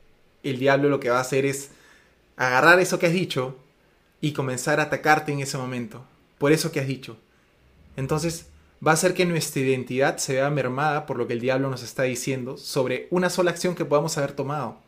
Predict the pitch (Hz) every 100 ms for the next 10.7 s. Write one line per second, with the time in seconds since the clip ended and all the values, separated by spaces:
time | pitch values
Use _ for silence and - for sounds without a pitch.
0 | _ _ _ _ _ - - 139 131 -
1 | - 135 135 156 170 - 135 127 156 156
2 | 160 147 120 139 135 135 147 147 - _
3 | _ _ _ _ _ _ _ _ _ _
4 | _ _ _ 160 160 180 190 160 - 190
5 | 160 143 - - 160 - 160 160 147 165
6 | 156 143 123 127 131 139 131 156 160 -
7 | - - _ _ _ _ _ _ _ _
8 | _ - 147 165 165 165 165 165 165 165
9 | - _ - - _ _ _ - - -
10 | 139 139 135 135 131 131 127